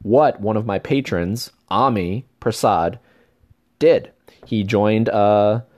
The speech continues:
the Patreon and, uh, got the ability to tell me what he wants me to talk about in this particular episode. And if you've read the headline, or the title, I guess you could call it, for this episode,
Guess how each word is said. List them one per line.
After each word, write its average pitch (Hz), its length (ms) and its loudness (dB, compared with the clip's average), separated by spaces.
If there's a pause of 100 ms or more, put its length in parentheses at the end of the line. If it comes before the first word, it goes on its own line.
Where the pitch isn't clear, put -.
(320)
the - 80 -14
Patreon 139 560 0
and, 120 460 2
uh, 127 300 4
got 120 200 0
the 135 80 2
ability 131 400 2
to 135 220 -4
tell 135 320 0
me 113 440 -2
what 117 300 0 (340)
he 139 200 0
wants 123 380 0
me 113 100 -2
to 98 80 -6
talk 110 260 0
about 76 300 -8 (140)
in 104 140 0
this 104 140 0
particular 98 460 -2
episode. - 420 -4 (380)
And 135 360 2
if - 100 0
you've 117 180 0
read 107 420 2 (360)
the 101 560 0 (580)
headline, 120 960 0
or 110 400 2
the 98 240 -2
title, 139 600 -2
I 90 100 -4
guess 87 240 -4
you 98 60 -10
could - 160 -6
call 85 300 0
it, - 140 -4 (240)
for 139 280 2
this 117 180 0
episode, 98 560 0